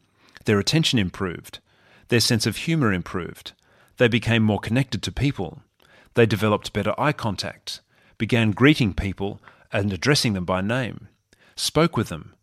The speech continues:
and said goodbye at the end of their encounters. It seemed the children were beginning to experience the world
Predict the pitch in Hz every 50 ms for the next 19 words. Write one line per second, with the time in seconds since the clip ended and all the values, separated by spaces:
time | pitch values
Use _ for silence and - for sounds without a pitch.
0 | _ - 127 120 - - 120 104 - 110 98 82 127 131 127 107 92 - 104 98
1 | 98 90 80 80 95 90 87 87 85 - - 110 120 113 - 87 - - - -
2 | - - _ _ _ _ _ _ _ _ _ _ _ _ - 143 117 - - 165
3 | 175 170 156 156 - - 139 135 120 117 120 117 107 113 107 104 117 - 117 107
4 | 104 104 98 - 107 101 - - - - 113 107 104 104 98 - - 104 87 95
5 | 92 87 87 87 -